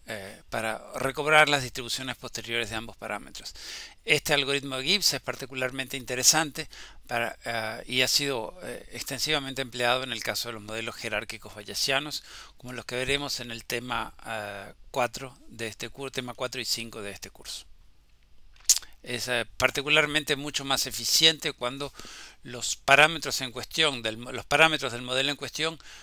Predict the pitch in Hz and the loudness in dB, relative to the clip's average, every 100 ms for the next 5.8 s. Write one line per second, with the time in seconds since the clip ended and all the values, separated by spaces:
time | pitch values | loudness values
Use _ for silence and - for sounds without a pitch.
0 | - - 139 151 - 165 147 - 127 131 | -18 -4 2 6 8 6 4 -4 -6 -4
1 | - 156 151 135 120 - 123 131 135 131 | 2 2 2 2 2 2 2 2 4 2
2 | - - 127 120 120 - 127 131 - 113 | 0 -2 -8 -8 -6 -6 -6 -10 -12 -6
3 | 127 127 120 120 123 113 107 113 117 120 | -4 -2 -4 -6 -8 -8 -8 -6 -4 -4
4 | 107 - 113 110 110 120 104 110 - 113 | -6 -8 -8 -6 -6 -4 -6 -8 -10 -8
5 | 110 110 98 - 101 104 107 | -8 -10 -12 -10 -8 -8 -12